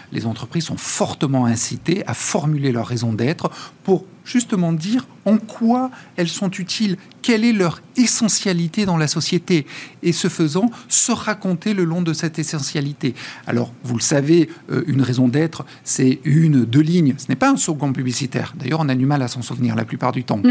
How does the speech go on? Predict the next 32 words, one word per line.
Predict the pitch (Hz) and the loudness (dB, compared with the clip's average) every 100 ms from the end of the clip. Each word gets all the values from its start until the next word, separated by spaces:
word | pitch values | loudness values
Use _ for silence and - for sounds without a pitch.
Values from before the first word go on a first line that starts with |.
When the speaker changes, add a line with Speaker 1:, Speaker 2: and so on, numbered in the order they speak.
| 254 | 4
Speaker 2:
c'est | 269 233 | 4 2
Speaker 1:
contrairement | 214 | 4
Speaker 2:
vrai, | 233 | 2
Speaker 1:
au | |
Speaker 2:
c'est | 269 | 4
Speaker 1:
slogan | 269 254 247 | 4 4 4
Speaker 2:
sûr, | 269 | 4
<laughs> | |
Speaker 1:
publicitaire. | 139 240 254 269 | 2 2 4 4
Speaker 2:
souvent | 269 | 4
plus | 269 240 | 4 4
alambiqué. | 220 208 190 202 240 156 | 4 2 2 0 -2 2
Speaker 1:
Mais, | 160 185 208 233 277 247 | 4 6 6 4 2 0
euh, | 160 | 0
c'est | - 160 | 2 0
plus | - | 0
philosophique, | 185 180 170 190 - 185 190 190 | 0 2 4 2 2 -2 -2 -6
c'est | - - 127 | -10 -4 -2
plus | 151 165 | -2 -4
profond, | - 196 196 175 170 | 0 0 0 -4 -2
et | 143 | -2
ça | - | -2
donne | 185 226 190 | 0 0 2
une | 156 - - | 0 -4 -2
colonne | 262 262 240 208 | 2 4 4 2
vertébrale | 175 - 170 147 180 226 226 | 0 -2 -4 0 0 0 0
au | 156 | 0
récit | 175 160 185 | 0 -2 0
de | 151 | 0
l'entreprise, | 131 131 135 - 285 262 - - - | 0 -2 -2 2 2 2 -8 -20 -18
colonne | - 175 135 | 0 2 4
vertébrale | 123 143 135 214 254 | 0 -2 -2 0 0